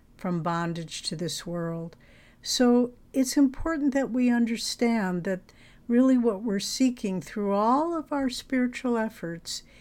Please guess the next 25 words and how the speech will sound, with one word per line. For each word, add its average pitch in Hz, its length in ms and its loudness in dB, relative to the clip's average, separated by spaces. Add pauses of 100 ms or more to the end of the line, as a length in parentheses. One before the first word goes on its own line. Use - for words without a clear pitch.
(240)
is 220 400 0
that 190 360 -4 (280)
state 196 680 -2 (300)
of 185 240 -6 (140)
inner 233 540 2 (200)
soul 208 680 -2
freedom 220 760 -2 (460)
where 185 160 -2
we 175 160 -4
transcend 190 1000 -2 (160)
identification 180 960 -6
with 175 200 -4
the 170 100 -6
ego 202 680 -4 (460)
and 190 240 -2
realize 208 840 0
that 180 260 -2 (440)
who 240 260 0
we 226 240 0
really 220 540 0
are 180 560 -2
is 175 240 -8
our 175 160 -6
soul 185 440 -4
nature, 170 680 -6